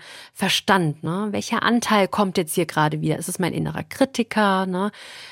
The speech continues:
Wo kann ich das beobachten? Ist es so ein Kribbeln im Bauch oder so steigt es den Kopf hoch, ne? Also ganz, äh, neugierig beobachten. Und dann E, Embrace,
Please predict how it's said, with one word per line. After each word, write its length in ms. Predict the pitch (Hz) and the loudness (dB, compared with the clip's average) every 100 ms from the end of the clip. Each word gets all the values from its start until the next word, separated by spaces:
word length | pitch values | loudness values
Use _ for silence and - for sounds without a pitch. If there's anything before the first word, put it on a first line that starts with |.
| - | -6
Wo 140 | 165 | -6
kann 240 | - 202 190 | -2 -2 -2
ich 100 | - | -2
das 220 | 180 - | -6 -6
beobachten? 1200 | - - 262 214 196 - - 196 190 190 190 185 | -2 2 4 4 0 -2 -4 -2 0 -2 -4 -4
Ist 140 | 165 | -6
es 100 | 160 | -6
so 80 | - | -4
ein 120 | 196 | -6
Kribbeln 400 | - - 220 208 | -4 -2 0 0
im 160 | 202 180 - | -2 -6 -2
Bauch 520 | - 185 196 - 190 | 2 4 4 2 0
oder 280 | 175 160 156 | -4 -2 -2
so 360 | 160 165 160 165 | -2 -2 -2 -2
steigt 360 | - - - | -2 -4 -4
es 60 | - | -6
den 160 | 208 - | -6 -4
Kopf 400 | - 247 - 226 | -2 -2 0 2
hoch, 340 | 220 214 - | 4 2 -4
ne? 160 | 220 240 | -8 -4
Also 200 | 180 175 | -4 -2
ganz, 380 | - 214 220 - - - - - - - | 0 0 -2 -10 -18 -18 -18 -18 -18 -10
äh, 140 | 180 | -4
neugierig 580 | 175 185 175 175 165 - | 2 2 2 0 -2 -6
beobachten. 640 | - 143 147 156 - 160 156 | -8 -8 -6 -8 -10 -14 -10
Und 100 | 156 | -6
dann 200 | 156 160 _ | -6 -6 _
E, 240 | 185 214 269 | 2 4 4
Embrace, 720 | 165 156 160 175 240 277 | 2 2 2 4 2 0